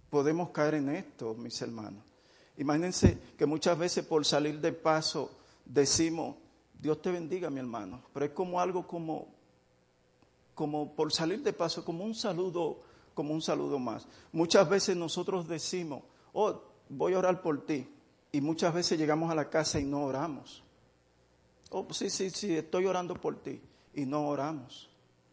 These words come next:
Tenemos que meditar en esto que nuestro Señor Jesucristo nos está diciendo. Él se lo dijo a los fariseos y nos lo está diciendo a nosotros también ahora en este momento. Y nosotros como iglesia tenemos que reflexionar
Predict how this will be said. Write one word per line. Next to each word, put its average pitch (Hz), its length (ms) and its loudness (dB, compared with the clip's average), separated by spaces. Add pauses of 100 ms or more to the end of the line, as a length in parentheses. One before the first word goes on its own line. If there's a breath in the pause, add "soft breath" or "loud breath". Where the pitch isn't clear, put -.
(1400)
Tenemos 170 360 2
que - 120 -2
meditar 165 480 0
en 170 160 -2
esto 196 300 -6
que 160 100 0
nuestro 139 320 -4
Señor 147 380 -4 (300)
Jesucristo 139 600 -4
nos 135 240 -2
está 143 300 0
diciendo. 139 460 -4 (280 loud breath)
Él 160 140 0
se 220 160 4
lo 208 160 6
dijo 240 320 -2
a 185 60 6
los 165 160 2
fariseos 127 680 0 (360 soft breath)
y 147 100 0
nos 151 140 4
lo 143 120 8
está 139 300 4
diciendo 175 500 0
a 160 60 -2
nosotros 143 640 -6
también 110 400 -6
ahora 107 240 -6
en 120 80 -6
este 123 240 -6
momento. 131 380 -2
Y - 20 -2
nosotros 170 420 0
como 175 280 -4
iglesia 165 520 -2
tenemos 165 360 -4
que 156 160 -4
reflexionar 139 880 -4